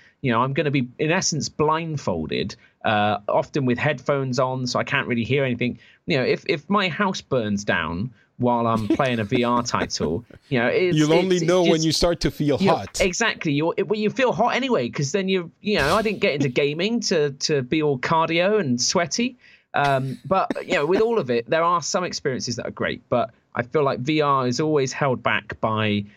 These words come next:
Speaker 1: uh, its cost, and it's just the amount of involvement there is in just, it's, it doesn't feel like there's a, it's as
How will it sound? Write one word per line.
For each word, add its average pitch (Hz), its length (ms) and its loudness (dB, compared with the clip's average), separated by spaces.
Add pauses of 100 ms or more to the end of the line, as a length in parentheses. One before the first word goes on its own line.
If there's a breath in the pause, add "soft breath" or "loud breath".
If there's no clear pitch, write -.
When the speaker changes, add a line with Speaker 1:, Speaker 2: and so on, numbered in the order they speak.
(280 loud breath)
Speaker 1:
uh, 101 280 2
its - 200 -2
cost, - 540 -2
and 107 200 0
it's - 220 -4
just - 360 -4
the 123 120 0
amount 120 300 -2
of 107 140 -2
involvement 104 1040 -2
there 98 180 2
is 85 300 0 (260 soft breath)
in 101 160 2
just, - 360 -4
it's, - 300 -4
it 107 200 -2
doesn't 120 260 0
feel 113 240 0
like 101 260 -2
there's 101 320 0
a, 98 300 2
it's 104 180 0
as 104 320 0